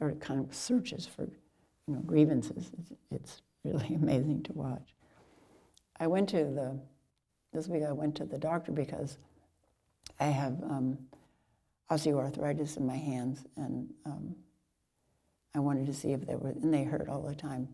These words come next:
especially <laughs> if I used them, something I never expected in life. Um, so I went to the,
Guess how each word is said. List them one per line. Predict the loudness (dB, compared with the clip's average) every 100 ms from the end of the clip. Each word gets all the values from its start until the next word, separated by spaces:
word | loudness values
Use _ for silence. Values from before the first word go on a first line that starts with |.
| -16 _ _ _ _
especially | 2 4 6
<laughs> | 4
if | 6
I |
used | 8 8 8 6 4
them, | 0 0 -2 -8 -20 -20 _ _ _ _ _ _
something | 2 2 4
I | 2
never | 2 2
expected | 0 -2 -4 -4 -4 -2
in | -2
life. | -2 -2 -4 -8 -6
Um, | -4 -4 -6 -10 _ _ _ -20 -20 _ _ _ _ _ _
so | 2
I | 4 6
went | 6
to | 4
the, | 0 0 -2